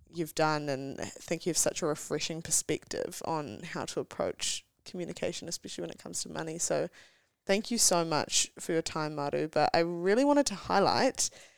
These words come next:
what Vive is doing in the community, some of your events. Can you tell us a little bit about that?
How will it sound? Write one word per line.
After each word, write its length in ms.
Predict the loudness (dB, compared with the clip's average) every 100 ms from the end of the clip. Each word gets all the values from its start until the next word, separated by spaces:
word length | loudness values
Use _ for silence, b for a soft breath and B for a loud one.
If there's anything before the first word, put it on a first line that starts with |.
| b b 2
what 180 | 4 8
Vive 320 | 10 10 8
is 160 | 4
doing 600 | 6 6 6 2 -2 -6 -4
in 120 | 0
the 100 | 0
community, 680 | 0 0 4 6 6 6 4
some 240 | 4 4 2
of 80 |
your 160 | 4 4
events. 680 | 4 0 -2 0 4 6 4
Can 200 | 0 -4
you 60 |
tell 200 | -2 -2
us 100 | -2
a 60 | -4
little 160 | -2
bit 100 | -2
about 300 | 0 -2 -4
that? 240 | -4 -6